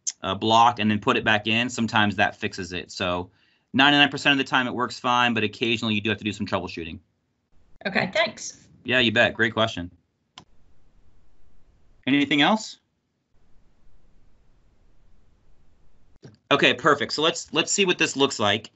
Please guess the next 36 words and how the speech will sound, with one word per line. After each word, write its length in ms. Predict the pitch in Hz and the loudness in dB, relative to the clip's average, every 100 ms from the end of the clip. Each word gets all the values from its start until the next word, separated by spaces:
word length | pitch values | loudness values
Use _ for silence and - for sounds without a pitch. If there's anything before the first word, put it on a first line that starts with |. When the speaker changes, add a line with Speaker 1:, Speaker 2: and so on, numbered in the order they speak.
| _ _ _ | _ _ _
Speaker 1:
Um, 180 | 123 127 | 0 2
so 140 | 123 143 | 2 0
what 160 | 151 | 0
I'm 80 | 165 | 2
gonna 160 | 156 131 | 2 2
do 240 | 135 151 | 2 2
is 80 | 131 | 4
I'm 160 | 131 | 4
actually 260 | 135 139 139 | 4 2 0
gonna 200 | 131 123 | 0 -2
fill 360 | 110 - 151 147 | -4 -2 0 0
the 80 | 127 | -2
form 360 | - 143 131 | -4 -2 2
out 320 | 120 113 107 | 4 2 0
here 140 | 107 117 | -2 0
in 40 | |
a 60 | 107 | 0
second. 500 | - 107 95 92 - _ _ _ | -2 -4 -2 -6 -8 _ _ _
But 140 | 131 | -2
what 120 | 123 135 | 2 4
I 60 | |
wanna 220 | 135 151 | 4 2
show 260 | 135 - 160 | 2 2 2
you 180 | 147 131 | 2 0
is, 540 | 120 117 117 120 - | 2 2 2 0 -6
um, 320 | 110 110 104 104 | -2 0 0 0
I've 120 | 113 | 0
got 160 | 135 127 | 2 2
a 60 | |
separate 340 | 110 147 131 113 | 2 0 0 0
email 280 | 127 123 110 | 2 2 0
account. 480 | 107 113 107 104 - _ _ - | 2 2 2 0 -6 _ _ 0
This 180 | 131 | 0
email 300 | 120 156 143 | 2 2 4
inbox 580 | 135 139 131 123 120 - | 4 4 6 4 2 -4
is 240 | 110 107 | -2 -2